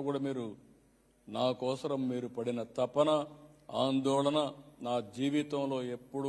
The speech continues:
కూడా మర్చిపోలేను. ఒక వ్యక్తి చనిపోయిన తర్వాత గుర్తుపెట్టుకుంటారంటారు కానీ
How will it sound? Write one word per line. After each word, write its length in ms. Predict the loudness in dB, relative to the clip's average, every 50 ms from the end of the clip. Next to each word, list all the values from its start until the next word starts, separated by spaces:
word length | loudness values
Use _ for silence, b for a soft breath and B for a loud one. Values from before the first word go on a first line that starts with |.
| -2 0
కూడా 140 | 2 0 0 0 -2
మర్చిపోలేను. 840 | -4 -6 -6 -8 -8 -8 -6 -2 0 2 4 4 4 2 0 -2 -8 -12 -16 -20 b b b b b b b b -4
ఒక 200 | -2 0 2 4 4 4
వ్యక్తి 240 | 2 0 -2 -4 -8 -2 0
చనిపోయిన 460 | 2 2 2 2 2 2 2 2 2 2 4
తర్వాత 220 | 4 4 4 2 0
గుర్తుపెట్టుకుంటారంటారు 1040 | -2 -2 -2 0 -2 -2 -2 -2 -6 -2 2 4 6 6 4 4 4 4 4 4 4 2 2
కానీ 180 | 2 2 2